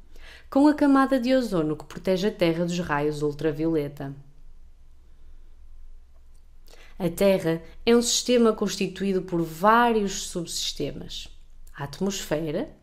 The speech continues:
que significa vapor, água mais esfera, e é a camada de gases que envolvem o planeta.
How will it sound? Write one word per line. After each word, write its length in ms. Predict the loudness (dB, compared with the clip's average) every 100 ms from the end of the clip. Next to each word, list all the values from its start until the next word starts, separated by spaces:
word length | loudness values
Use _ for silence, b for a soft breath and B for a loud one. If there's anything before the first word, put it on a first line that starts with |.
| -20 -14
que 80 | -6
significa 580 | -2 0 0 -2 -2
vapor, 560 | -2 -2 -4 -4 -2 -4
água 440 | -2 -2 -2 -4 -8
mais 280 | -6 -6 -6
esfera, 520 | -6 -8 -6 -8 -8 B B B B
e 80 | 0
é 80 | 2
a 80 | 2
camada 540 | 0 0 2 2 0
de 80 | 0
gases 400 | 2 2 2 -2
que 180 | -4 -2
envolvem 560 | 0 2 2 0 -4
o 40 | -4
planeta. 680 | -4 -6 -6 -12 -6 -6